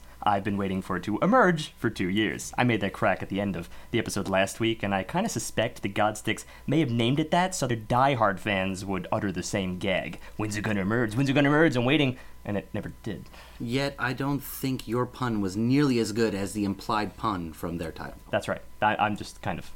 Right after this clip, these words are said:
Speaker 1: you know, paraphrasing. That's,
Speaker 2: Mm-hmm.
Speaker 1: that's what I do. Anyway, it was about two years ago, back in episode fifty-one, that I selected Godsticks' previous album, The Envisage Conundrum, for review. Now, two years is actually an incredibly reasonable gap, I think, between studio releases, although it feels like forever on this podcast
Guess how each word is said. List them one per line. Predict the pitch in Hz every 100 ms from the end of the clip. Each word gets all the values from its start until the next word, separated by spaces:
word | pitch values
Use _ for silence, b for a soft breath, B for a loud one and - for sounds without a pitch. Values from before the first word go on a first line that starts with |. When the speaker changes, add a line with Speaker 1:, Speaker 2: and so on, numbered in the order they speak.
| -
Speaker 1:
you | 98
know, | - -
paraphrasing. | 95 - - - -
That's, | - 120
Speaker 2:
Mm-hmm. | 90
Speaker 1:
that's | - -
what | 87
I |
do. | 80 87 B B B
Anyway, | - 117 160 - b b b
it | 202
was | 185
about | 139 131 -
two | - 254
years | 277 196 196
ago, | 180 139 117 87 85 87 -
back | 123 117
in | 123
episode | 131 - 120
fifty-one, | 113 113 107 101 101
that | 98
I | 95
selected | - 101 113 147 - 143
Godsticks' | 107 117 113 - -
previous | - 117 104 101 -
album, | 95 101 98
The | 95
Envisage | 98 104 113 160 160 117
Conundrum, | - 113 104 98 80 76
for | - 110 104
review. | 101 98 87 - B B B B B
Now, | 123
two | - 277
years | 302 262 269 254 - - -
is |
actually | 403 392 339 277
an | 170 - -
incredibly | 208 - 240 185 175
reasonable | 143 165 156 135
gap, | 120 113 110 98
I |
think, | 92 104 87
between | 101 120 107
studio | - 117 107
releases, | 98 95 90 85 73
although | 85 104 107
it | -
feels | - 190
like | 147 127
forever | 139 131 127
on | 113
this | 110 -
podcast | 202 196 143 135 -